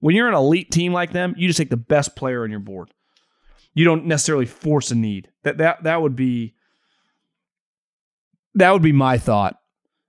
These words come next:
because they, they do have a lot of options in the sense of, yeah, I mean, they're,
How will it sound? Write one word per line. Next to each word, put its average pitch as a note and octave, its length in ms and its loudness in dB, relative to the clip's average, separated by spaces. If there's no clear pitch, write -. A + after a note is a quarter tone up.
because C#3 400 2
they, D#3 140 -4
they D#3 160 -2
do F#3+ 160 2
have F3 160 2
a - 40 0
lot D3 220 0
of C#3 60 0
options C#3+ 480 0
in B2+ 80 2
the B2+ 80 2
sense C3 340 -2
of, A#2 380 0
yeah, D3+ 200 -2
I - 80 2
mean, D#3+ 140 4
they're, A3+ 180 2